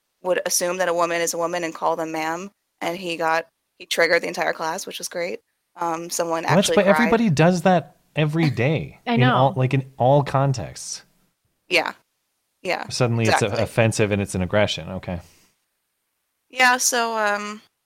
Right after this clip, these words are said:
Speaker 1: what's hard is that it's, it's also, it's not just, like, you know, a random thing. It's like, these are the people who are gonna be treating patients with these issues. So
Speaker 2: Yeah. Yeah.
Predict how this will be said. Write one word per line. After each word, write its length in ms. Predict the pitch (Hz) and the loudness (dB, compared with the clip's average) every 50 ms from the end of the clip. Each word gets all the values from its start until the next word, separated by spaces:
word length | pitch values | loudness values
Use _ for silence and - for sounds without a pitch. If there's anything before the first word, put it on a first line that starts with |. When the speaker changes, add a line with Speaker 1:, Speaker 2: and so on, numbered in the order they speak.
| _ _ _ _ - - _ _ _ _ _ | _ _ _ _ -20 -20 _ _ _ _ _
Speaker 1:
what's 180 | - 226 254 - | -4 -4 -2 0
hard 220 | 220 208 214 220 | 2 2 2 2
is 80 | 220 214 | 2 0
that 120 | 214 196 | 2 2
it's, 300 | 190 185 - - - - - | 2 2 2 0 -2 0 -2
it's 200 | 190 190 - - | -2 -2 0 0
also, 280 | 180 180 180 - 185 185 | 0 0 0 0 0 0
it's 160 | 180 175 - | 0 0 0
not 200 | 202 190 180 - | 0 0 0 0
just, 240 | - 185 180 - - | 0 -2 -2 -2 -2
like, 280 | 170 165 165 - - _ _ _ _ _ _ _ _ | -2 -4 -4 -6 -10 _ _ _ _ _ _ _ _
you 120 | - 185 | -6 -2
know, 160 | 175 165 160 | 0 0 0
a 100 | 160 170 | 0 2
random 320 | 180 190 190 180 170 170 185 | 2 2 2 2 0 -4 -2
thing. 260 | - 262 233 190 165 | 0 0 0 0 0
It's 160 | 175 170 - | -2 -2 -2
like, 160 | - 175 - | -2 -4 -4
these 160 | - 180 180 - | -4 -4 -2 -2
are 60 | 180 | -2
the 80 | 175 | -2
people 260 | 175 - 170 - - 170 | -4 -6 -10 -8 -8 -4
who 80 | - | -2
are 140 | 170 165 160 | 0 0 0
gonna 200 | 160 165 175 170 | -2 -4 -8 -8
be 140 | - 156 - | -8 -10 -10
treating 580 | - - 180 165 160 160 151 156 165 175 175 - _ | -8 -4 -4 -4 -4 -4 -6 -6 -8 -10 -14 -16 _
patients 380 | - 170 156 - 156 160 156 - | -8 -6 -6 -6 -6 -8 -10 -10
with 180 | 156 151 - - | -10 -10 -12 -12
these 180 | 165 160 160 | -14 -8 -6
issues. 640 | 180 170 175 - 220 214 220 233 240 240 - - - - _ _ _ _ _ _ _ _ _ _ _ _ | -6 -4 -4 -4 -4 -6 -6 -8 -6 -6 -8 -8 -8 -12 _ _ _ _ _ _ _ _ _ _ _ _
So 560 | - - 214 196 190 180 175 170 170 - - _ _ | -4 0 0 2 2 2 2 2 0 -2 -4 _ _
Speaker 2:
Yeah. 540 | - 160 151 165 196 196 156 104 73 - - - - - - - - - _ _ _ | -2 0 2 4 4 4 4 2 0 -4 -8 -10 -12 -16 -20 -20 -20 -20 _ _ _
Yeah. 260 | 127 120 98 76 69 | 0 0 0 -2 -4